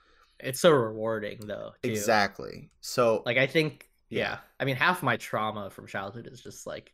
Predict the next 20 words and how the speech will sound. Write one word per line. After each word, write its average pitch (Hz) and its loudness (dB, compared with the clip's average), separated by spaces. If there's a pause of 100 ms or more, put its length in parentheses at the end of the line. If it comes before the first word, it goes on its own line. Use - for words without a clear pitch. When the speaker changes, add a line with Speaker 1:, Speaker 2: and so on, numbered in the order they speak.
Speaker 1:
not 101 -8
feeling 101 -12
understood. 98 -10
So 95 -6 (440)
you, 135 0
you 151 4
know 143 8
where, 113 4
where 110 0
I 107 2
side 98 -4
on 98 -8
this 104 -8
question 107 -8
as, 104 -12
as 107 -8
we 113 -6
went 107 -6
over 110 -6
it. 113 -8